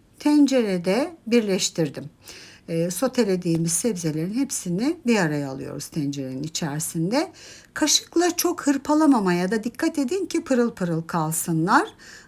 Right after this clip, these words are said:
dağılmadan pişsinler diye. E, üzerlerine de diğer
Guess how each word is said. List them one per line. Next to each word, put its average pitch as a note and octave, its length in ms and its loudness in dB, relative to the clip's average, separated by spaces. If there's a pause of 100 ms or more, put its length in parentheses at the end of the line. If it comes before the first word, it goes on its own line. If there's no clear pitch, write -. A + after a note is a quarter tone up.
(120)
dağılmadan F3 640 2
pişsinler C#3+ 840 -4
diye. B3 400 0 (560)
E, A#3+ 60 -2 (580)
üzerlerine D#4+ 840 4
de D#4 220 4 (960)
diğer D4 360 4